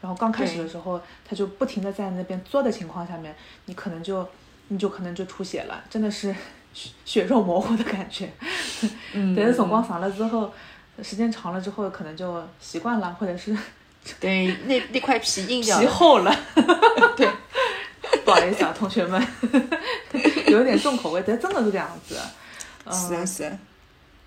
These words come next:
Speaker 1: 然后我，还有一个就是，呃，好像辣盖月子里向，因为，嗯，就是比较痛嘛，然后你，你这一块肉经常会用，被用到的，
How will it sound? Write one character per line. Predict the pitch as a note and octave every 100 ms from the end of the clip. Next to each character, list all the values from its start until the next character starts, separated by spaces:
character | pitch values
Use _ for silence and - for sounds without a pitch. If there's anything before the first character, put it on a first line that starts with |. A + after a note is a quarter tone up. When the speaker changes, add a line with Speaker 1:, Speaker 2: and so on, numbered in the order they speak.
| - - F#3+ F#3+ -
Speaker 1:
然 | G#3
后 | A3 C4 -
我， | -
还 | F#3 F3+
有 | A3+
一 |
个 | C4
就 | G#3
是， | F3+ G3 G3+ - - _
呃， | F3+ E3+ D#3+ E3 -
好 | - G#3+
像 | A3
辣 |
盖 | G3+
月 | G3+ E3
子 | -
里 | D#3+
向， | D#3+ F#3+ G3
因 | A3+
为， | A3 -
嗯， | F#3 - - - G#3+ -
就 | -
是 | G3 G3 - - _ - A#3
比 | A3+
较 | A3 A3
痛 | - F3+
嘛， | F#3 E3 -
然 | F3
后 | F#3+
你， | E3
你 | D#3 E3+ - A3+ G3+
这 |
一 | A#3
块 | G3+ G3+
肉 | F#3+ G#3+
经 | F#3+ A#3
常 | F3
会 | G#3+ G3
用， | C4+ A3+ D#3 - - F#3+
被 | G3+
用 | C4 A3
到 | F3 -
的， | G2+